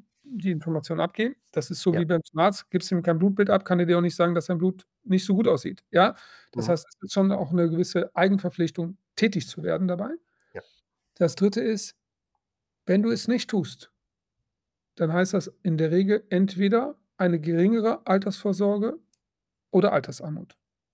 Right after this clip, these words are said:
Speaker 1: Und deswegen ist es für mich unverzichtbar.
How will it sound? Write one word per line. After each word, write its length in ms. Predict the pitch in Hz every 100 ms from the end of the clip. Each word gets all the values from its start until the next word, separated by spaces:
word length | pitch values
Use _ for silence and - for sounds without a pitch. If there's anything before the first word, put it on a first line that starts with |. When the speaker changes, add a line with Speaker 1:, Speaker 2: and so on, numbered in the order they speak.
| _ _
Speaker 1:
Und 160 | 185 175
deswegen 360 | - 190 180
ist 160 | 190 202
es 140 | 180
für 100 | 185
mich 340 | 175 185 - -
unverzichtbar. 920 | 220 202 190 - 180 - 160 180 277